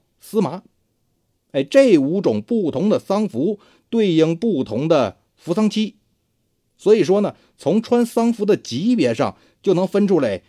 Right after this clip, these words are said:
亲戚关系的远近。穿斩催的，哎，肯定是最亲近的人。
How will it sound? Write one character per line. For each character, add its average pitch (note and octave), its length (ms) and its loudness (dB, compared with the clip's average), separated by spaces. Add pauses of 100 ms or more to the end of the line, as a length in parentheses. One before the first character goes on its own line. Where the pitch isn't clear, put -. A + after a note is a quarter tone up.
(140)
亲 G#3 220 -4
戚 C#3+ 140 -2
关 F#3 240 2
系 E3+ 80 -4
的 A#2 80 -2
远 G2+ 240 -6
近。 F3 180 -8 (960)
穿 B3 260 -2
斩 G#2+ 340 -4
催 A#3 280 0
的， - 160 -4 (320)
哎， G#2+ 140 -6
肯 A2+ 340 -8
定 A3+ 120 -2
是 F3 120 -2
最 G3+ 180 -4
亲 A#3+ 300 0
近 G3 120 2
的 A#2+ 80 -4
人。 - 200 -14